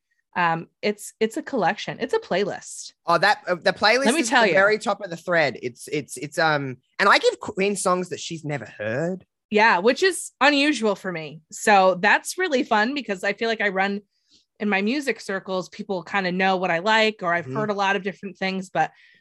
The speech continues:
Speaker 1: Josh keeps me on my toes. I'm like, "I've never heard of this." That's that, that young,
Speaker 2: And
Speaker 1: youngness you have. <laughs>
Speaker 2: and it's, like, older music, it's newer music,
Speaker 1: Yes.
Speaker 2: but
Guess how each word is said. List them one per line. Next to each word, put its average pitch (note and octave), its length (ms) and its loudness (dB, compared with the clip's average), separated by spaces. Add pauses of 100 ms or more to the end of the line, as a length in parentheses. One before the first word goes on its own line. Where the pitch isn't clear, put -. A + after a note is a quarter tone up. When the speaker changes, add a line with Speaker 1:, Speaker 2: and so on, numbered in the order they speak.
(380)
Speaker 1:
Josh G#4+ 400 -8
keeps G#4 260 0
me F#4 100 -2
on E4 120 -2
my C4 100 0
toes. G3+ 380 -2
I'm F3+ 60 -6
like, F3+ 120 -8
"I've C#5 180 2
never G4+ 100 4
heard - 240 2
of B3+ 60 -4
this." E3+ 440 -6
That's - 180 -10
that, G#3+ 260 4 (160)
that G3 280 -2
young, G#3+ 380 0 (340)
Speaker 2:
And D#3+ 100 2
Speaker 1:
youngness B3 500 2
you G3+ 100 -4
have. F3+ 380 -2 (240)
<laughs> - 60 -14
Speaker 2:
and A#3 80 -2
it's, A#3 180 0
like, F#3+ 340 4
older G3+ 320 4
music, A3 320 -4
it's F3 100 -14
newer G3 160 2
music, G3+ 340 0
Speaker 1:
Yes. F3 280 0
Speaker 2:
but - 60 -20